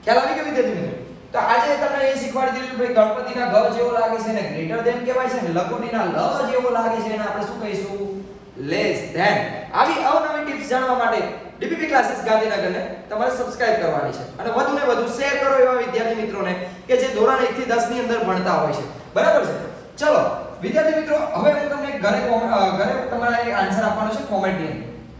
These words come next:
દસ અને નવ છે, નવ અને આઠ,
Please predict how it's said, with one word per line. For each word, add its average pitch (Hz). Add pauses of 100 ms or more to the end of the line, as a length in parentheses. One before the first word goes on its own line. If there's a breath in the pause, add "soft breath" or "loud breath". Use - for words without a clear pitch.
(160)
દસ 190
અને 247
નવ 196
છે, - (1600)
નવ 233
અને 202
આઠ, -